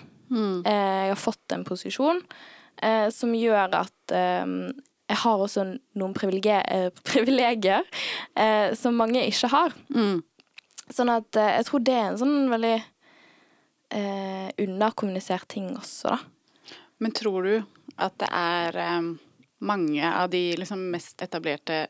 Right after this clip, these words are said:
Speaker 1: eh, samfunnsdebattantene og kommentatorene som har den selvinnsikten som du akkurat viste der, liksom? For det tror ikke jeg.
Speaker 2: Eh, altså, nei, altså, man kan jo lure. Ehm, selvfølgelig,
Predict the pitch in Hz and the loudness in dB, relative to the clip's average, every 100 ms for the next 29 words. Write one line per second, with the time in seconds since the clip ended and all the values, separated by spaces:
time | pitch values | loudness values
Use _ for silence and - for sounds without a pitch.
0 | _ 160 156 151 151 147 147 151 175 151 | _ -6 -6 -6 -6 -6 -8 -8 -8 -8
1 | 151 - 151 156 147 160 156 165 156 156 | -10 -10 -10 -10 -10 -10 -8 -8 -10 -10
2 | 156 156 165 185 160 - 165 175 190 185 | -8 -6 -6 -8 -8 -2 2 2 2 -2
3 | - 208 165 160 156 160 - 220 226 208 | 0 0 2 0 0 -2 0 -2 0 2
4 | 190 294 - 208 202 214 202 - 180 165 | 4 4 4 2 4 2 0 0 2 4
5 | 294 226 277 247 208 202 214 - 185 165 | 4 4 2 2 2 2 2 0 2 2
6 | 165 - 220 254 269 - - - - - | 2 4 4 4 0 -6 -10 -12 -14 -14
7 | - - - _ - - 269 269 269 277 | -16 -18 -20 _ -4 2 2 4 2 2
8 | 311 370 349 349 370 339 349 359 359 370 | 2 2 2 4 4 2 2 0 2 2
9 | 330 233 202 190 226 320 440 277 240 - | 2 2 -2 -2 -2 2 2 2 -2 -14
10 | - 220 226 220 214 214 214 214 214 226 | -6 -2 0 -2 -4 -8 -10 -10 -10 -10
11 | 233 226 269 _ _ - 220 233 220 214 | -12 -14 -18 _ _ -10 -6 -2 -2 0
12 | 247 | 2